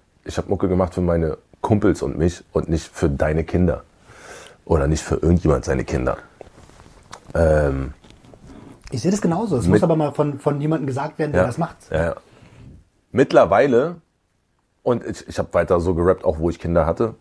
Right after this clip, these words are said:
Speaker 2: Mhm.
Speaker 1: Ja, und ich hab weiter so gerappt, als ich eine Tochter hatte. Also kommt mir jetzt bitte keiner mit so einem Scheiß in den Kommentaren oder sowas.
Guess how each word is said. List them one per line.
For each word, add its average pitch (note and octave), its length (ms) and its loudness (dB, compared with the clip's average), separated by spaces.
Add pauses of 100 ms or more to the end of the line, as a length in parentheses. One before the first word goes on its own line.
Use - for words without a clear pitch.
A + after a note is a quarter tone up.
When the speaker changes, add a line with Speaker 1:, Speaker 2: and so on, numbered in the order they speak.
(160)
Speaker 2:
Mhm. G#2 200 -6
Speaker 1:
Ja, D#2 140 2
und F2 120 0
ich - 80 -6
hab C#2 100 -2
weiter D2+ 220 0
so D2+ 140 -2
gerappt, D#2 240 0
als D#2+ 160 -6
ich C#2 60 -8
eine C#2+ 120 -4
Tochter F#2+ 300 0
hatte. G2 220 -2
Also C#2 200 -2
kommt - 400 -6
mir D2+ 80 -2
jetzt - 180 -6
bitte D2 180 -4
keiner D2 220 0
mit C2+ 140 -4
so D2+ 80 0
einem E2+ 100 0
Scheiß E2+ 320 -4
in D#2+ 120 0
den D#2 120 0
Kommentaren E2 440 0
oder E2+ 120 0
sowas. F2+ 280 0